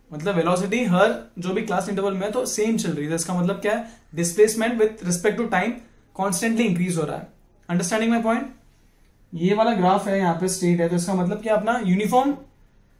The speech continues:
velocity हो रहा है और uniformly displacement हो रहा है। For example, यहाँ पे dis-, distance होता, Sorry, यहाँ पे डिस्प्लेसमेंट होता और यहाँ पे time होता, ये वाला ग्राफ आ रहा है, तो उसमें जो velocity आती है उसमें equal आती है, तो वही velocity यहाँ पे equal आएगी।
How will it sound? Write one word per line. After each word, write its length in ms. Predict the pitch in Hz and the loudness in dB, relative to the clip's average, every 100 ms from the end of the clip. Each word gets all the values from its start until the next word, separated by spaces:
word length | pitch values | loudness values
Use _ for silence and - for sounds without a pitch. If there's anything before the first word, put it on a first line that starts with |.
| _ | _
velocity 480 | 170 196 208 214 226 | -2 0 0 -2 0
हो 140 | 208 | 2
रहा 120 | 175 185 | 4 4
है 100 | 220 | 4
और 160 | 254 | 4
uniformly 500 | 214 220 254 262 269 | 4 2 2 2 2
displacement 480 | 240 214 233 226 233 | 2 2 2 2 2
हो 60 | 190 | 2
रहा 120 | 180 | 0
है। 120 | 175 | 0
For 120 | 202 | 0
example, 320 | 196 190 208 214 | 2 2 2 2
यहाँ 120 | 202 | 2
पे 100 | 202 | 2
dis-, 220 | 175 - - 208 | 0 -2 -12 -6
distance 400 | 175 - 226 226 | -4 -2 -2 0
होता, 260 | 190 190 226 - - - | 2 2 2 -2 -10 -2
Sorry, 160 | 220 | 0
यहाँ 140 | 196 185 | 2 2
पे 80 | |
डिस्प्लेसमेंट 500 | 196 180 214 214 233 | 2 0 0 0 2
होता 160 | 214 185 | 2 2
और 160 | 196 202 | 2 2
यहाँ 120 | 185 | 2
पे 80 | 196 | 2
time 180 | 196 202 | 2 2
होता, 300 | 180 156 151 - - - | 0 0 -2 -10 -20 -4
ये 80 | 180 | 0
वाला 120 | 220 | 2
ग्राफ 260 | 196 214 233 | 6 6 6
आ 60 | |
रहा 120 | 233 | 4
है, 180 | 285 - - - _ _ _ _ _ _ - | 4 -4 -16 -20 _ _ _ _ _ _ -6
तो 40 | 180 | -2
उसमें 180 | 220 | 2
जो 100 | 240 | 6
velocity 420 | 247 208 240 247 254 | 6 6 2 4 4
आती 220 | 208 240 | 4 6
है 100 | 247 | 4
उसमें 280 | 247 262 269 | 4 0 0
equal 280 | 185 269 | -2 6
आती 200 | 254 233 | 6 6
है, 100 | 262 277 - | 2 -2 -6
तो 80 | 202 | -2
वही 220 | 185 202 | 2 2
velocity 400 | 202 196 196 190 | 2 0 -2 -2
यहाँ 120 | 196 | -4
पे 60 | 175 | -4
equal 260 | 151 156 143 | -6 -8 -10
आएगी। 220 | 170 | -12